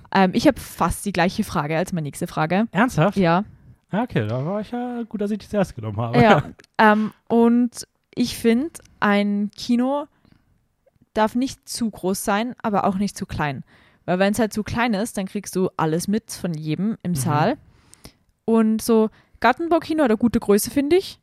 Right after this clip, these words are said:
Speaker 1: Wenn du halt im vorderen Block sitzt, so beispielsweise, weil es ist halt relativ lang eigentlich. Ähm, es kommt
Speaker 2: Das Gartenbaukino nicht das größte <laughs> Kino Wiens,
Speaker 1: Das
Speaker 2: so.
Speaker 1: grö-, ja.
Speaker 2: Also, darf nicht so groß, darf nicht zu klein sein. Ich find das größte Kino Wiens und Österreichs,
Speaker 1: Naja.
Speaker 2: find ich, das find ich, das wär so mein
Speaker 1: Aber ich find so,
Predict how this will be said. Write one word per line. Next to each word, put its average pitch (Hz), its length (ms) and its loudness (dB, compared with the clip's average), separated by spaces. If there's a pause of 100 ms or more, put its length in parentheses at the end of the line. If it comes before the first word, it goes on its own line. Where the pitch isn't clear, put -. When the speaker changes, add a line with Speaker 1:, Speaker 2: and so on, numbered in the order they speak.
(120)
Speaker 1:
Wenn 220 160 4
du 240 100 8
halt 202 160 8
im 208 100 2
vorderen 202 440 2
Block 233 220 4
sitzt, - 280 -6
so 262 80 -6
beispielsweise, 254 800 0
weil 196 300 0
es 196 100 -2
ist 202 80 0
halt 202 140 2
relativ 190 380 -2
lang 170 180 -4
eigentlich. 233 400 -4 (540)
Ähm, 196 220 4
es - 120 -2
kommt 247 180 2
Speaker 2:
Das - 80 2
Gartenbaukino 120 720 0
nicht 110 220 -6 (360)
das - 140 -18
größte 120 420 4
<laughs> - 0 -
Kino 160 360 6
Wiens, 151 600 0
Speaker 1:
Das 220 120 2
Speaker 2:
so. 160 60 -2
Speaker 1:
grö-, 247 140 4 (400)
ja. 208 400 6 (120)
Speaker 2:
Also, - 340 -10 (300)
darf 175 180 -12
nicht 165 140 -8
so 151 80 -4
groß, 143 220 2
darf 131 140 -2
nicht 131 120 -6
zu - 80 -8
klein 135 180 -4
sein. 135 140 -8
Ich - 80 -14
find 151 160 -8
das 120 120 -8
größte 120 300 -4
Kino 117 240 -8
Wiens 110 240 -6
und 117 140 -10
Österreichs, 269 260 2
Speaker 1:
Naja. 320 140 6
Speaker 2:
find 104 200 -6
ich, - 140 -10
das 123 180 -4
find 101 220 -6
ich, 101 100 -10
das 113 220 -4
wär 101 100 -4
so 98 80 -4
mein 95 140 -2
Speaker 1:
Aber 240 100 2
ich - 100 0
find 294 180 -6
so, 285 60 -2